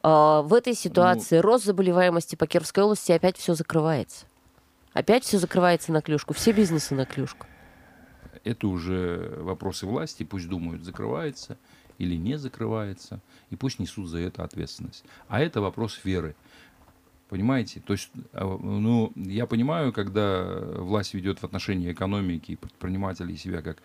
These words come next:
Speaker 2: э, отец-тиран, там, да, при этом не кормящий своих, как бы, детей. А уже в духовном вопросе, а, ну, не знаю. То есть тут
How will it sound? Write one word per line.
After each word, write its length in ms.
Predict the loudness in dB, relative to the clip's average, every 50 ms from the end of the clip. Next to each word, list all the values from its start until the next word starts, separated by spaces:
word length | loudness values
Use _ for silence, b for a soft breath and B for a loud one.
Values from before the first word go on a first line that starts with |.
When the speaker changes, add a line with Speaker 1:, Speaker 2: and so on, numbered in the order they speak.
| B B B B B B B -10
Speaker 2:
э, 200 | -8 -6 -6 -4
отец-тиран, 800 | -6 -6 -4 -4 -6 -6 -4 -4 -2 0 0 0 -2 -2 -6 -8
там, 180 | -8 -8 -6 -4
да, 140 | -4 -4
при 160 | -4 -4 -6 -6
этом 180 | -6 -4 -4
не 100 | -4 -4
кормящий 520 | -4 -4 -4 -2 -2 -4 -4 -6 -10 -12 -12
своих, 400 | -8 -8 -8 -8 -8 -14 -18 -16
как 160 | -14 -14 -12
бы, 140 | -12 -12 -12
детей. 360 | -14 -14 -14 -12 -12 -12 -14 b b b b b b b b b b _ _ _ _ _ _ _
А 480 | -8 -6 -4 -4 -4 -4 -4 -6 -6 -8 _ _ -14
уже 220 | -12 -12 -10 -10 -10
в 80 | -6
духовном 600 | -6 -8 -6 -4 -2 -2 -2 -2 -2 -2 -2 -2
вопросе, 580 | -4 -4 -6 -6 -8 -8 -8 -10 -14 -18 -20 -20 _ _ _ _ _ _ _ _ _ _ _ _ _ _ _ _ _ _ _ _ _ _ _ _ _ _ _ _ -14
а, 560 | -10 -8 -8 -8 -8 -8 -8 -8 -8 -8 -8
ну, 160 | -8 -6 -4
не 140 | -2 -2 -2
знаю. 440 | -2 -4 -4 -6 -6 -6 -8 -10 -14 _ _ _ _
То 80 | -16 -16
есть 140 | -16 -16 -12
тут 140 | -12 -12 -12